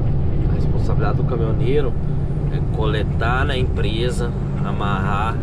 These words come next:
chegar no cliente e entregar a nota. Carga, descarga,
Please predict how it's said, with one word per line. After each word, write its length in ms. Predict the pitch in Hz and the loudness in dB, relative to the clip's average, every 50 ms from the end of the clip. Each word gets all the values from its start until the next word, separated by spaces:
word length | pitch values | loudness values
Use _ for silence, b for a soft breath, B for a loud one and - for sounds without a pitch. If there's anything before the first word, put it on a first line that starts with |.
| - - | 0 0
chegar 360 | - - - - - 208 208 | 0 0 0 0 0 0 0
no 100 | - - | 0 0
cliente 380 | - - - - - - - - | 0 0 0 0 0 -2 -2 -2
e 40 | |
entregar 360 | - 101 - - - - 110 107 | 0 0 0 2 2 2 0 0
a 40 | |
nota. 280 | 104 98 95 90 87 - - - - - - - - - - - - - | 0 -2 -2 -2 -2 -2 -4 -4 -2 -2 -2 -2 -2 -2 -2 -2 -2 -2
Carga, 560 | - 110 110 117 120 117 110 104 - - - - - - - - - | -2 -2 0 0 0 0 0 -2 -2 -2 -4 -4 -4 -4 -4 -4 -4
descarga, 800 | - - - - 92 92 98 104 107 113 113 104 - 90 85 80 | -4 -2 -2 -2 -2 0 0 0 0 0 0 0 -2 -2 -2 -4